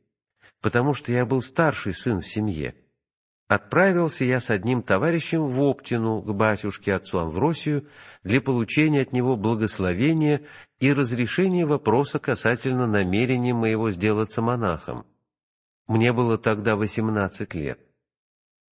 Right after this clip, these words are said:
По приходе в келью старца первый его вопрос ко мне был: «А родители тебя отпускают в монастырь?» Очень я удивился прозорливости старца,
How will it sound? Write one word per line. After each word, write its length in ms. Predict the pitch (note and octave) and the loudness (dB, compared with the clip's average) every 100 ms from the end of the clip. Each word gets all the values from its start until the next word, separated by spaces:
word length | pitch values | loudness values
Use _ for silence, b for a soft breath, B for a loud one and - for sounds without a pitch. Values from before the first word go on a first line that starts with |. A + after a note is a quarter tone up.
| _ - | _ -2
По 100 | A2+ | 0
приходе 520 | A#2+ G#2+ - A2 G2+ | 0 -2 0 0 0
в 100 | - | -4
келью 360 | - G#2 F2+ E2+ | -2 0 0 -2
старца 600 | - A#2+ B2 - A2+ - B B B - | 0 0 0 -2 -4 -6 B B B -2
первый 460 | G2+ G#2+ A#2 A#2 | 2 4 2 0
его 280 | G2+ G#2+ G2+ | 0 2 2
вопрос 380 | G2 F#2 G#2+ F#2+ | 2 0 -2 -2
ко 160 | - F#2+ | -2 -2
мне 240 | F#2+ F#2+ | 0 0
был: 480 | E2 G#2+ A2 - _ _ _ | 0 0 0 -4 _ _ _
«А 140 | A2 B2 | 0 2
родители 600 | E3+ E3 F3+ G2+ G2 F#2 | 2 0 -2 0 -2 -2
тебя 380 | A2 F#2+ F#2+ | -2 0 0
отпускают 720 | D2+ - D#2 - G#2 D3 F3+ D3 | -2 -6 -12 -2 0 0 0 -2
в 60 | |
монастырь?» 640 | D#3 B2+ F2+ - C2+ A1+ - _ _ _ _ _ _ _ _ - | -2 0 -2 -6 -10 -10 -14 _ _ _ _ _ _ _ _ -2
Очень 400 | A#2+ A2 - F#2+ | 0 0 0 0
я 200 | F#2 F#2+ | 2 2
удивился 640 | F#2+ F2 G2+ G2+ F#2 - | 0 0 2 2 0 -4
прозорливости 840 | F2 G2 F2 F#2+ F#2 F2+ D#2+ - D#2 | -4 -2 0 0 0 -2 -4 -8 -12
старца, 600 | - G#2+ B2+ B2 - | -2 -2 -2 -2 -4